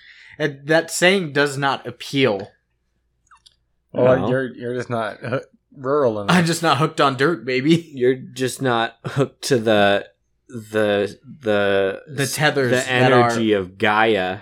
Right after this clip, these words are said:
Speaker 3: enough.
Speaker 2: You've never swung from the ropes of nature. <laughs>
Speaker 3: Yeah.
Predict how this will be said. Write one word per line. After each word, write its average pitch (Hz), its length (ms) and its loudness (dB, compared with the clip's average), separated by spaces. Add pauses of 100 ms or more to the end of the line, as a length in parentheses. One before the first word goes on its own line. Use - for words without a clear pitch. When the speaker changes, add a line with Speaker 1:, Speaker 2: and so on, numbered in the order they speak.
(140)
Speaker 3:
enough. 104 640 -4
Speaker 2:
You've 135 160 -6
never 135 240 2
swung 135 460 -2
from 120 200 -6
the 113 100 -2
ropes 113 420 -2
of 104 100 -6
nature. 104 420 -8 (160)
<laughs> - 140 -20
Speaker 3:
Yeah. 101 360 2